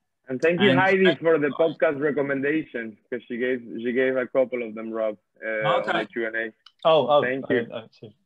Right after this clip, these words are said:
Speaker 3: Great.
Speaker 2: Oh, we can review that. Yeah, totally.
Speaker 1: I
Speaker 2: Yeah, that'd be good.
Speaker 1: Thank you so much.
Speaker 2: Thanks, Anna. Brilliant.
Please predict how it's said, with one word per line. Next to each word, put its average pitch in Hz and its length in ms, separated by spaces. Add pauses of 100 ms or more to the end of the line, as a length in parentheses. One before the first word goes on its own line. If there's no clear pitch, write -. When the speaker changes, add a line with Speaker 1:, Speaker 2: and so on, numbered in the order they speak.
Speaker 3:
Great. 113 160
Speaker 2:
Oh, 147 120
we 156 140
can 147 160
review 131 400
that. 101 300
Yeah, 123 380
totally. 120 680
Speaker 1:
I 127 120
Speaker 2:
Yeah, 113 220 (180)
that'd 117 260
be 107 80
good. 104 260 (1160)
Speaker 1:
Thank 123 180
you 120 100
so 120 120
much. 113 200 (880)
Speaker 2:
Thanks, 117 380
Anna. 101 340 (160)
Brilliant. 110 400